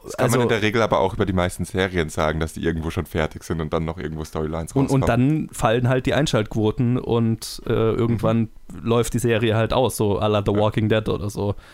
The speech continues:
Speaker 2: was seinen, seinen Welcome überschritten hat, so, ne? Und das bin, da bin ich jetzt eben gespannt. Ist, ist,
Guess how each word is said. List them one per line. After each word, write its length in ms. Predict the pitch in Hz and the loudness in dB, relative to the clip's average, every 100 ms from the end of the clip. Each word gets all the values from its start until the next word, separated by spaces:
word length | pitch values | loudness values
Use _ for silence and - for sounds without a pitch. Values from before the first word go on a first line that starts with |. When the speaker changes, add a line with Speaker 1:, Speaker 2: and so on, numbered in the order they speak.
| - - | -20 -6
Speaker 2:
was 180 | 110 104 | -2 0
seinen, 280 | 127 107 107 | 2 2 2
seinen 440 | 110 104 104 113 | 2 2 2 0
Welcome 420 | 113 120 113 117 104 | 2 2 2 0 0
überschritten 520 | 110 - 135 - 104 | 0 0 -2 -2 -4
hat, 140 | - | -4
so, 160 | - 107 | -6 -4
ne? 200 | 110 110 - - - | -2 -2 -4 -18 -8
Und 160 | - 110 | -2 0
das 100 | - | 0
bin, 160 | 185 170 | 0 2
da 140 | 165 | 4
bin 100 | 208 | 4
ich 80 | 196 | 2
jetzt 140 | 175 | 2
eben 180 | 170 160 | 0 0
gespannt. 380 | 135 160 165 - | 0 0 0 -2
Ist, 340 | - 139 - | -4 -4 -4
ist, 320 | - 147 - | -4 -4 -4